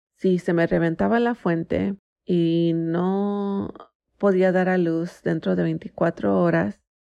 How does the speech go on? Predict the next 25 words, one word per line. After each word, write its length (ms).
entonces 880
tal 220
vez 200
tendríamos 680
que 720
transferirme 840
al 260
hospital. 640
Y 680
yo 360
no, 720
ese 260
no 120
era 120
mi 160
plan, 300
entonces 440
yo 80
iba 140
a 20
hacer 180
todo 260
lo 160
posible 800
en, 220